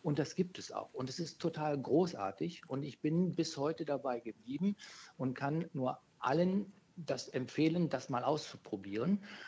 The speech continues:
Und überdies, weil das war ja ein Thema bei euch, äh, Kinder und Alkohol und Vorbilder.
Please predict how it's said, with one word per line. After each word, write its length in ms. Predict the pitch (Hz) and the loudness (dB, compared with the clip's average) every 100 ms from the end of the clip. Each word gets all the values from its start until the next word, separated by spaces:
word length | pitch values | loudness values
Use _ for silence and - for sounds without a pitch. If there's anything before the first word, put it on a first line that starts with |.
| - | -2
Und 180 | - 185 | 4 6
überdies, 500 | 196 170 151 202 208 | 8 8 8 6 6
weil 160 | 165 147 | 6 6
das 220 | 151 - | 2 4
war 100 | 147 | 6
ja 140 | 156 | 6
ein 160 | 139 - | 4 0
Thema 300 | 180 190 156 | 4 6 4
bei 120 | 104 | 2
euch, 480 | - 101 156 190 - - - - - | -2 0 0 -2 -8 -18 -20 -16 -6
äh, 180 | 123 - 170 - | -4 -4 -10 0
Kinder 480 | 180 185 190 185 147 | 6 8 6 4 0
und 140 | 131 | 0
Alkohol 500 | 127 151 160 165 175 | 2 2 4 6 6
und 200 | 175 139 | 4 -4
Vorbilder. 540 | - 127 95 90 - | 2 2 2 -6 -12